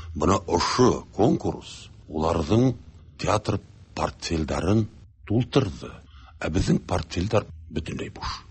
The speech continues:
Был мәсьәләлә, миңа калһа, татарлар дөрес алым яһаны. Әлбиттә, бөтен язган кеше драматург була алмый. Мин Советтар Союзы вакытында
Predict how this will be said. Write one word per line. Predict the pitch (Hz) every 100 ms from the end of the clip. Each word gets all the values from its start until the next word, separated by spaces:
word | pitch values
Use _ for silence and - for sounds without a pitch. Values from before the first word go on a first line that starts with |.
| - - -
Был | 120 156
мәсьәләлә, | 120 - 104 104 101 107 160 156 87 - - - - 80
миңа | 87 117 127
калһа, | 127 113 120 117
татарлар | - - 92 85 104 107 - - - - -
дөрес | 80 - 113 120 143 123 - -
алым | 104 113 104 85
яһаны. | 76 65 - - - - _ - -
Әлбиттә, | 117 175 185 - - - 71 65 - - _ -
бөтен | 85 80 - 208 202
язган | 170 143 160 156
кеше | 135 139
драматург | 139 135 120 117 92
була | 78 71 64
алмый. | - 123 - - - -
Мин | - 101 156 131 101 110
Советтар | 104 101 120 - 151 127
Союзы | - 107 104 117 95
вакытында | 87 - 98 92 92 87 117